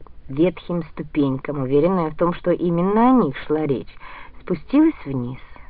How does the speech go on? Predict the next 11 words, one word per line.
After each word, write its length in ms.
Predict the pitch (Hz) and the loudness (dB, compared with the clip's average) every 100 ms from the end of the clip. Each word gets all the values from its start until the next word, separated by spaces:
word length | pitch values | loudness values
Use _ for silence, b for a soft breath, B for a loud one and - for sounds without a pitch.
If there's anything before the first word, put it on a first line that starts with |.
| - - - - - - - | -18 -20 -18 -18 -18 -18 -6
На 160 | 156 | -2
улице, 420 | 147 127 147 - 208 | -2 -2 -4 -6 -4
куда 200 | 214 226 | 0 0
я 80 | 220 | 0
попала, 380 | 226 226 220 220 | 0 2 2 2
действительно 680 | 233 - 320 - 156 135 | -2 2 2 2 -2 -2
узкой, 520 | 110 107 - - 240 - b b b b - - - - | -4 -8 -6 0 0 0 b b b b -16 -16 -18 -12
не 160 | 151 151 | -6 -6
оказалось 540 | 147 175 147 143 143 | -4 -2 -2 -4 -4
никакой 440 | 175 170 185 165 | -8 -6 -6 -4
гостиницы. 560 | 156 165 - - 160 147 | -4 -6 -8 -14 -14 -16